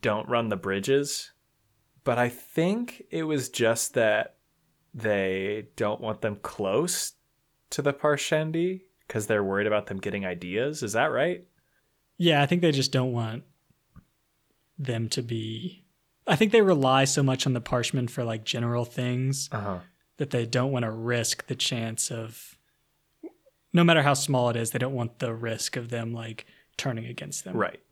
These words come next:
Speaker 1: right. And I think there is potential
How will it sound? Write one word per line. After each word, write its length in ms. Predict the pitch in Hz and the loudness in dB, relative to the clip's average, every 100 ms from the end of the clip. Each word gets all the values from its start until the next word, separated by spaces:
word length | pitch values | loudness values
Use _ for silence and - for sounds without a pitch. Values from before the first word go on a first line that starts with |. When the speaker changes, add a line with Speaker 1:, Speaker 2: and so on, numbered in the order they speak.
| _ _ | _ _
Speaker 1:
right. 240 | - 98 - _ _ - _ _ _ _ | -4 -2 -4 _ _ -20 _ _ _ _
And 520 | 143 135 135 131 127 - | 2 4 6 4 2 -2
I 140 | 123 143 | 0 0
think 220 | 214 233 | 0 2
there 160 | 196 147 | 4 4
is 120 | 127 | 2
potential 1080 | - - - - 247 240 - 104 98 107 | -2 -8 -2 0 0 0 2 2 0 -4